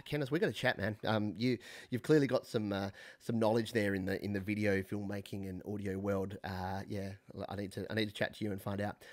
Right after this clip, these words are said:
Um, has anyone pre-recorded a pre-recording of a pre-recorded, pre-released pre? What? I'm not quite sure what you're saying there, Ian Skeggs. Um, yes, I don't have time to process that if it, if it's, <laughs> if it's a joke, yay. <laughs> Um, but I can't quite, uh, I can't quite grasp that in real time.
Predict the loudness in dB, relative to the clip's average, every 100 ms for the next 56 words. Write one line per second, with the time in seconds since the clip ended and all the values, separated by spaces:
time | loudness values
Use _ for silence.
0 | -18 -18 2 8 8 6 2 -2 2 2
1 | 2 2 -2 2 2 4 2 4 4 2
2 | 0 -2 0 0 0 0 2 2 0 0
3 | 0 2 0 -2 -2 0 -2 -2 0 0
4 | -2 -2 -4 -8 -20 -8 -4 -2 -4 -10
5 | _ -8 -6 -2 0 0 -2 -6 -16 -16
6 | -4 2 4 4 6 6 6 6 2 4
7 | 4 6 2 2 0 -2 -2 0 0 -2
8 | -10 -18 -20 -14 2 6 6 4 2 -2
9 | -6 0 0 0 2 2 2 4 4 4
10 | 4 4 6 4 2 0 -2 -2 -6 -4
11 | -6 0 6 6 6 0 2 4 4 4
12 | 6 6 4 2 6 6 6 4 0 -6
13 | 2 4 6 6 4 4 2 0 -2 -4
14 | -2 -2 -2 0 2 4 4 4 2 2
15 | -2 0 -2 0 -2 -2